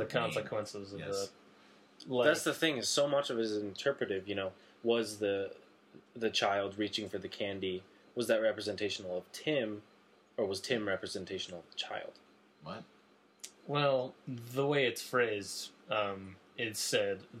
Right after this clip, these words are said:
Speaker 2: the, the things in the s-, candy store window, the magnetic monopole, ethical calculus, and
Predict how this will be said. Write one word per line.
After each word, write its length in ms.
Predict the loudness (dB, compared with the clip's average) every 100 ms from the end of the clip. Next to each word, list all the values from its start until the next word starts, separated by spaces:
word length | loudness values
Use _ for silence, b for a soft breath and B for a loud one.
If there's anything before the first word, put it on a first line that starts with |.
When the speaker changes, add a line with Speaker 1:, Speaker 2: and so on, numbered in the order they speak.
| -4
Speaker 2:
the, 420 | 0 0 -2 -4 -10 -20 _ _ _ _ _ _ -6
the 120 | -4
things 440 | 2 2 2 -2
in 100 | -4
the 140 | -2 -2
s-, 280 | -4 -8 -6
candy 300 | 0 0 0
store 280 | -2 0 0
window, 460 | -2 -2 -2 -4 -6 -6
the 80 | 0
magnetic 580 | 4 4 2 0 0
monopole, 680 | 2 2 2 0 0 2 0
ethical 460 | 0 -2 -2 -4 -4
calculus, 880 | 0 0 0 -2 -2 -2 -4 -6 -6
and 560 | -4 -2 -4 -6 -10